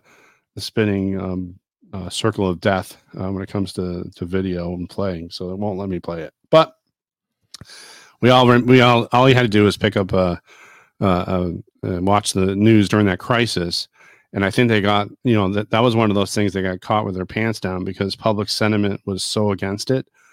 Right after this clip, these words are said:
Plus the fact that they're all coming at once. Um, there is, there is, uh, evidence to show that they're, um, working with the Mexican government and they're spreading out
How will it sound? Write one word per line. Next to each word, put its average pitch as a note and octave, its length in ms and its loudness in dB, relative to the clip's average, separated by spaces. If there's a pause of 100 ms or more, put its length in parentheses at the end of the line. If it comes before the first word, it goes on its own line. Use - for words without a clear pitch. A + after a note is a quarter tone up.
(640)
Plus A2 300 -2
the G#2+ 80 -8
fact G#2+ 280 -2
that F#2+ 100 -6
they're G2+ 180 0
all G#2+ 140 2
coming G#2+ 300 -2
at G2 100 -6
once. G2+ 480 -2 (560)
Um, G2 380 0
there G2+ 260 2
is, A2+ 360 0
there G#2 200 0
is, G#2+ 300 0
uh, G2 340 -4
evidence G#2+ 420 -2
to G2+ 80 -10
show G#2+ 400 0
that F#2+ 180 -6
they're, F#2 460 -6 (300)
um, F#2 400 -10
working G#2+ 320 0
with G2 100 0
the G2 80 -2
Mexican F#2 600 -4
government G2+ 560 0 (520)
and G2+ 160 0
they're G2 120 0
spreading G#2 480 0
out G#2+ 300 -2